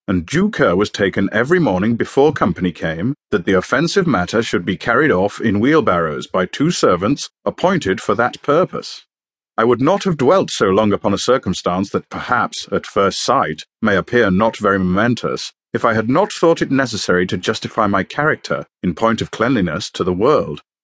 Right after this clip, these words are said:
which, I am told, some of my maligners have been pleased upon this and other occasions to call in question. When this adventure was at an end,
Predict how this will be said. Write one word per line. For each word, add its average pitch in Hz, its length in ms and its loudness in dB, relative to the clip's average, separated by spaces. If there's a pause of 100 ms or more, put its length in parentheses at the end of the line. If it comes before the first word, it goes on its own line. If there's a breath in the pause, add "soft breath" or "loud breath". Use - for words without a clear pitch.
(160)
which, - 400 0 (100)
I 104 120 2
am 90 120 -2
told, 95 460 0
some 131 240 0
of 107 100 0
my 117 160 2
maligners 95 680 0
have 90 140 -4
been 95 180 0
pleased 127 400 0
upon 95 300 0
this 98 340 0
and 98 140 0
other 95 200 2
occasions 90 600 -2
to - 160 -16
call 95 300 0
in 110 120 0
question. 131 540 -2 (800)
When 202 240 4
this 220 180 2
adventure 107 460 0
was 104 120 2
at 117 140 2
an 104 100 2
end, 110 440 0